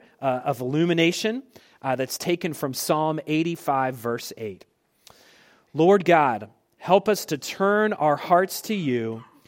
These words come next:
and hear what you will speak. For you speak peace to your people through Christ our Lord. Amen."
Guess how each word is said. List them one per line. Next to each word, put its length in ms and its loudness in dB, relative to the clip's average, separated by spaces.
and 200 -2
hear 480 2
what 360 0
you 160 -2
will 160 4
speak. 560 -6
For 220 -2
you 240 2
speak 460 -4
peace 440 -4
to 120 -6
your 180 0
people 680 -6
through 260 -4
Christ 680 -2
our 300 0
Lord. 480 -6
Amen." 640 -10